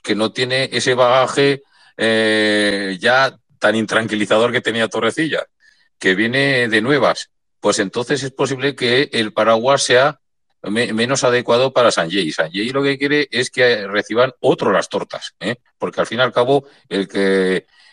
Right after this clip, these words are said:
el que tiene que dar la cara a, con los propietarios de Miami o de, y de Madrid es Raúl Sanjay. Pero el que tiene que,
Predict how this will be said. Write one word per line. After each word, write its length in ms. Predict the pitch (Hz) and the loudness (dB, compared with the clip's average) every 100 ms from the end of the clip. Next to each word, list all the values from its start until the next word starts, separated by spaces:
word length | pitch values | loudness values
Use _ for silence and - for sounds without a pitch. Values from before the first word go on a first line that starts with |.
| _ - | _ -4
el 180 | 104 | -4
que 140 | - 196 | -2 -4
tiene 280 | 123 135 139 | -2 -2 0
que 120 | 143 | 2
dar 140 | 139 135 | 2 2
la 120 | 131 | 2
cara 380 | 139 139 120 - | 2 2 2 0
a, 340 | 104 98 92 - | 2 4 2 0
con 320 | 98 95 92 | -2 -2 -4
los 140 | 87 - | -6 -6
propietarios 760 | 92 101 110 110 117 120 117 113 | -6 -4 -2 0 0 0 -4 -2
de 80 | |
Miami 580 | 117 117 127 123 120 117 - | -2 0 2 0 -2 -6 -2
o 120 | 107 | 0
de, 80 | 101 | 0
y 100 | 104 | -2
de 100 | 104 | -2
Madrid 440 | 113 127 135 135 127 - | 0 0 0 -4 -6 -6
es 340 | 104 120 - - | -4 -6 -10 -8
Raúl 260 | 95 90 | -4 -4
Sanjay. 540 | 87 85 92 107 78 _ _ _ _ _ _ - | -4 -4 -2 -2 -4 _ _ _ _ _ _ 0
Pero 420 | 117 127 156 - | 4 6 4 4
el 160 | 110 98 | 0 0
que 120 | 101 | -2
tiene 340 | - 117 127 | -2 0 -2
que, 600 | 120 131 127 127 123 120 | 0 0 2 2 2 0